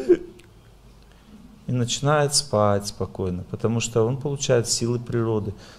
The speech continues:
Точно так же человек, когда ругается дома, кричит, злится, это значит, что ему надо просто выйти на улицу и погулять. Нужна энергия для жизни. Она не только из пищи берется, а также из природы.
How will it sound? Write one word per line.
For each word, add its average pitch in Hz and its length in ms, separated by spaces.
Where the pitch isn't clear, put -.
Точно 139 240
так 165 240
же 151 80
человек, 143 380
когда 127 300
ругается 131 580
дома, 117 300
кричит, 117 560
злится, 120 500
это 107 220
значит, 120 340
что - 180
ему 113 180
надо 107 360
просто 120 380
выйти 117 320
на 110 140
улицу 117 400
и - 20
погулять. 101 680
Нужна 104 360
энергия 110 680
для 104 140
жизни. 90 480
Она 113 220
не 147 100
только 143 380
из 131 100
пищи - 380
берется, 110 500
а 92 60
также 90 400
из 90 120
природы. 101 540